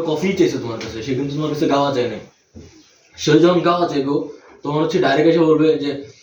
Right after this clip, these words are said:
"বিল্লাহ জব্বত গাওয়া আরবি।" গাওয়া আরবি মানে হচ্ছে এইটাই গাওয়া। এটা হচ্ছে অনেক মানে টেস্টি গাওয়াটা। এটা শুধু সৌদিতেই গাওয়া আরবি পাওয়া যায়। মানে আরবের সব জায়গাতেই পাওয়া যায়, কিন্তু সৌদিতে এটা বেশি।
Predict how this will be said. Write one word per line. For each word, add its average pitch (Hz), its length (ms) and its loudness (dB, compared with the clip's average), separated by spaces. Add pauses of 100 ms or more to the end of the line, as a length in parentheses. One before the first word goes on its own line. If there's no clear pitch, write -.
(280)
"বিল্লাহ 175 440 0
জব্বত 147 320 -2
গাওয়া 135 240 -4
আরবি।" 120 280 -4 (680)
গাওয়া 139 240 2
আরবি 156 380 2
মানে 156 240 4
হচ্ছে 170 340 2
এইটাই 143 380 2
গাওয়া। - 340 -4 (500)
এটা 127 200 0
হচ্ছে 147 480 2
অনেক 175 380 2 (360)
মানে 120 260 -6
টেস্টি 143 440 -4
গাওয়াটা। 117 520 -2 (240)
এটা 123 100 -2
শুধু 147 220 0
সৌদিতেই 139 600 2 (280)
গাওয়া 113 200 -2
আরবি 113 160 -2
পাওয়া 107 280 -4
যায়। 101 100 -14 (460)
মানে 147 160 -2
আরবের 180 420 2
সব 151 240 -4
জায়গাতেই 180 340 2
পাওয়া 196 160 -2
যায়, 214 160 4
কিন্তু 143 160 -6
সৌদিতে 139 340 -2
এটা 139 140 0
বেশি। - 280 -6